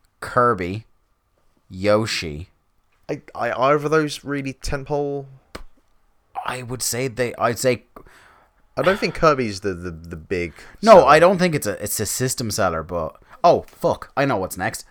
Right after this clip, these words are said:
Speaker 1: Xenoblade.
Speaker 2: Oh, yeah, yeah.
Speaker 1: Xenoblade, there's a Fire Emblem game coming, isn't
Speaker 2: That's
Speaker 1: there?
Speaker 2: true.
Speaker 1: Monster Hunter.
Speaker 2: Is there a Fire, is that not for D S?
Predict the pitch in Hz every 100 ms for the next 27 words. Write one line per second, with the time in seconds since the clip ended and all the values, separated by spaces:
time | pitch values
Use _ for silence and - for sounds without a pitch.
0 | - 110 127 107 90 67 - _ _ _
1 | _ _ _ _ _ - 110 113 123 123
2 | 123 123 - - 101 101 110 - 113 127
3 | 127 117 110 101 104 90 - 117 117 110
4 | 104 98 95 92 92 92 92 95 107 -
5 | 95 92 107 - 73 87 - - 104 110
6 | 120 - 104 95 90 87 98 - 113 110
7 | 135 139 156 156 143 113 101 110 110 117
8 | - 95 98 85 - - -